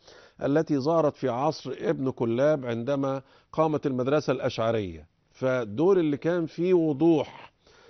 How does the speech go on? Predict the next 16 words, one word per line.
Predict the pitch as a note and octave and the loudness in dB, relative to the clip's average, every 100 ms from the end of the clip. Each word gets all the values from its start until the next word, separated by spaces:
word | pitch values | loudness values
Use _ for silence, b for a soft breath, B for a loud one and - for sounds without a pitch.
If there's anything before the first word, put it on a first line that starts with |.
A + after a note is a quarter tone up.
| b | b
في | - C3+ | -2 0
موضوع | C#3 C#3 C3+ F3+ D#3 | 2 0 0 0 -2
التكفير. | - C#3+ - C#3 A#2+ G#2+ - | -2 -4 -2 -2 0 -2 -4
الأشاعرة | A#2+ A#2+ A#2 C#3 C#3 E3+ | -6 -4 -4 -2 0 0
قالوا | D#3 E3 F3+ D3 | 0 0 0 -2
بتأويل | C#3+ D3+ D3 F3 | -4 -2 0 0
الصفات، | - D#3 - E3 F#3 - | 0 -8 -4 0 0 -2
الصفات، | B2+ - C3 F3 F#3 _ b b _ | -6 -6 -4 -2 -2 _ b b _
فجاء | C3+ B2+ E3+ | 0 2 2
ابن | E3+ D3+ | 0 -2
كلاب | C#3+ C#3+ C#3 D#3 D3+ | -2 -2 2 0 0
من | D3 | -2
ال-، | C#3 C3 B2 B2 B2 C3 B2+ | -2 -2 -2 0 0 -2 -4
من | C3+ | -2
الخوارج | C3 - C#3 D3+ D#3 C#3+ | -4 -2 2 2 2 2
وجماعته، | C3 C3 C3 B2 B2+ C#3 D3+ C#3 F#3 | 0 0 0 -2 -2 -2 -2 2 0